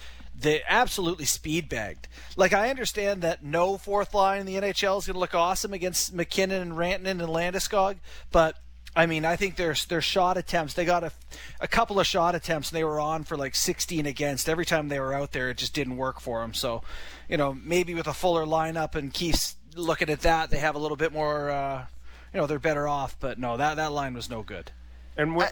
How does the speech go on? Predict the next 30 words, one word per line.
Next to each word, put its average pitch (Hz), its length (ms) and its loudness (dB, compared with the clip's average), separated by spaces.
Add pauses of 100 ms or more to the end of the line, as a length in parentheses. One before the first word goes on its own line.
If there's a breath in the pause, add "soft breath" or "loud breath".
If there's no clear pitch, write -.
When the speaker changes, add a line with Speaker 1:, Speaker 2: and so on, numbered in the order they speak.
(140)
Speaker 2:
where 170 260 2
are 170 140 0
Speaker 1:
Brett, 156 180 -2
Speaker 2:
we, 147 80 -4
Speaker 1:
Brett 208 180 0
Seney's 139 360 0
Speaker 2:
uh, 165 40 0
Speaker 1:
not 147 80 0
gonna 143 160 -6
cut 120 200 -4
it. 92 100 -16 (2000 soft breath)
Speaker 2:
And, 160 280 2
uh, - 120 -4
listen, - 280 -2
don't 165 140 6
get 147 140 2
me 131 80 0
wrong. 113 360 0 (120)
I, 123 60 0
I 135 220 4
look 151 260 2
at 143 120 -4
the 127 100 0
Leafs, 120 440 -2 (360)
and 117 220 2
I 123 340 2 (180)
think 120 420 0 (120)
they're, 117 500 0 (120)
they're 107 240 0
good. 117 500 2